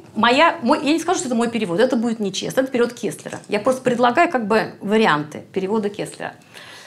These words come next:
«Прародитель познал буквы. Речь есть добро». Кеслер пишет, «Письмо есть, э, достояние,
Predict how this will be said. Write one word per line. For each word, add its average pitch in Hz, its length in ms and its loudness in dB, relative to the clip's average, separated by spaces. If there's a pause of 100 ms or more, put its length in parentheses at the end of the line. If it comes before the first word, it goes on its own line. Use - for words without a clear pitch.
(100)
«Прародитель 233 760 2
познал 220 640 2
буквы. 185 520 -6 (720)
Речь 233 640 -2
есть 196 480 -6
добро». 170 520 -6 (500)
Кеслер 320 380 -2
пишет, - 460 -4 (280)
«Письмо 247 500 -2 (100)
есть, - 400 -10
э, 165 320 -12
достояние, 156 840 -6